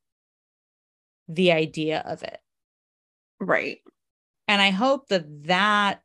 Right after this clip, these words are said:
Speaker 1: chunk of people, because that's true everywhere. Like,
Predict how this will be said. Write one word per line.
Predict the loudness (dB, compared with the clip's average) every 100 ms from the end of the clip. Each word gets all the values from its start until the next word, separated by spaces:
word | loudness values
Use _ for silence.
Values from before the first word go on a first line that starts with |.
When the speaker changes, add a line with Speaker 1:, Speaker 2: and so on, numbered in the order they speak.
| -12
Speaker 1:
chunk | -8 -4 -2 -2 -4
of | -8 -8
people, | -8 -4 -4 -4
because | -6 -4 0
that's | 0 0
true | -2 0 2
everywhere. | 4 4 4 2 0 -2
Like, | -2 -2 -6